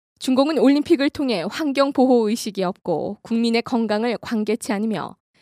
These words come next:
오직 체면 공정만 유지하려는 추악한 진면모를 다시 한번 보여줬다. 중공이 직면한 네 번째 문제는 올림픽 경제 손실 문제다. 베이징 올림픽 비용은 이미 사백이십억 달러를 넘어 사상 최고에 달했다.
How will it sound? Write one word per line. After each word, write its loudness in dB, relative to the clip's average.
오직 -4
체면 -2
공정만 0
유지하려는 -2
추악한 -2
진면모를 -2
다시 -10
한번 -6
보여줬다. -4
중공이 2
직면한 2
네 8
번째 4
문제는 -2
올림픽 2
경제 0
손실 -2
문제다. -6
베이징 0
올림픽 2
비용은 -2
이미 -2
사백이십억 -2
달러를 -2
넘어 -8
사상 -6
최고에 -2
달했다. -8